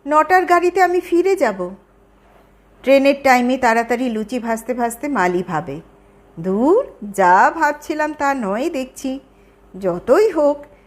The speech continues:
নির্জন নিরম্বু একটা বাড়ি, বলতে গেলে নিষ্পর একটা লোক। এখনকার মেয়েদের বেপরোয়া সাহস দেখে দেখে মনে করেছিলাম বুঝি,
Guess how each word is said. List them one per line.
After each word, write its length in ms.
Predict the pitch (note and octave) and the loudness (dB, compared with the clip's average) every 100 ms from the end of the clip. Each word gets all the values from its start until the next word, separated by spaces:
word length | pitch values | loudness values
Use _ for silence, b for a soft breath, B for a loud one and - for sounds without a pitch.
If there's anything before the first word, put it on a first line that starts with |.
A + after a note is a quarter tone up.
| b | b
নির্জন 580 | F#3+ G3 G3 F3+ A3 A#3+ | -8 -4 -4 -4 -4 -2
নিরম্বু 640 | C4+ A3+ F#3 F#3+ F#3+ G#3 B3+ | -2 -2 0 -2 -2 0 0
একটা 280 | B3 - | 0 -2
বাড়ি, 600 | B3+ G3 F3 G3+ F#4+ D4 - b b _ | -2 0 0 0 -2 -2 -6 b b _
বলতে 360 | E3+ F#3+ F3+ F3+ | -4 -4 -2 -6
গেলে 280 | G3 A3+ F#4 | -4 -2 0
নিষ্পর 600 | E4+ A3 - - A#3+ C4 | 0 -2 -6 -6 0 2
একটা 300 | D4 D4 F4+ | 2 0 -2
লোক। 360 | B3 D4 G3+ - - b b b b | 0 0 0 -4 -20 b b b b
এখনকার 680 | - D#3+ E3+ - F3+ F3+ A3 | -10 -10 -8 -8 -6 2 2
মেয়েদের 420 | E4+ D#4+ E4 D#4+ D4 | 2 0 0 -2 -2
বেপরোয়া 560 | C#4+ C#4 D4 D4+ D4+ | -4 -2 -2 0 0
সাহস 420 | D4+ C4 C#4 D4 | 0 -4 -2 -6
দেখে 260 | C#4+ D4 D#4 | -4 -8 -6
দেখে 260 | D4+ D#4 D4+ | -8 -6 -4
মনে 300 | G#3+ G3 G#3+ | -2 -4 -4
করেছিলাম 580 | C#4 C#4+ D4 D#4+ D#4+ | -4 -4 -6 -2 -2
বুঝি, 460 | D#4+ E4 E4 C#4+ D4+ | -2 -2 -2 -2 -6